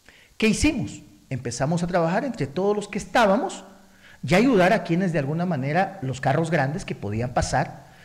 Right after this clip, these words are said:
Y por supuesto, mire, esto ni siquiera lo iba a citar, pero por el momento hay que citarlo. Y lamentablemente, hay que decirlo, sí estuvieron, eh, y debo reconocer, eh, eh, eh, agentes de tránsito ayudando,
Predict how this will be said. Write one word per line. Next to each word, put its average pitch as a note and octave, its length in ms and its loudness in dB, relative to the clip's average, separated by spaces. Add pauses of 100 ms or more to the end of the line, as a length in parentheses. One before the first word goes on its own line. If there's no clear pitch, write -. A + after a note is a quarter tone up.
(220)
Y F#3+ 100 -4
por - 160 0
supuesto, E4 280 -2
mire, E4 140 -2
esto F4+ 180 -2
ni A#3 80 2
siquiera B3 240 0
lo G#3+ 100 2
iba A3+ 140 4
a - 40 2
citar, B2+ 380 -2
pero D3+ 180 0
por F#3 120 0
el G3+ 80 4
momento F3+ 380 2
hay D#3+ 80 0
que D#3 120 -6
citarlo. - 380 -8 (760)
Y A3 100 4
lamentablemente, A#3 800 4
hay - 60 -6
que G#3 120 2
decirlo, E3 400 0 (460)
sí - 320 2
estuvieron, E3+ 560 0 (200)
eh, F#2+ 260 -10
y F#2+ 200 -8
debo B2 220 0
reconocer, C3+ 760 -2
eh, A2 300 -8
eh, F#2+ 540 -8
eh, F#2+ 560 -12
agentes C#3 360 -4
de C3 80 -4
tránsito E3+ 540 -2 (300)
ayudando, D3+ 600 2